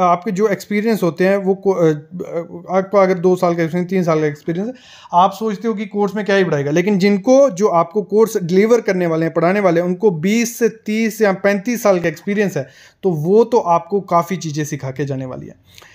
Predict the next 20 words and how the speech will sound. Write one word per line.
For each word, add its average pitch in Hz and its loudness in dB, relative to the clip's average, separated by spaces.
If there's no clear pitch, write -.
सीएमटीआई 214 0
के 247 -6
जो 247 4
भी 254 -2
एक्सपर्ट्स 214 0
हैं, 160 -2
एवरेज 214 2
अगर 208 2
हम, 196 2
अ, 175 2
एक्सपीरियंस 190 -4
पकड़ 185 -2
के 196 0
चलें, 190 0
थर्टी 190 0
फ़ाइव 185 2
प्लस 175 0
का 185 -2
एक्सपीरियंस 165 -2
है। 180 -4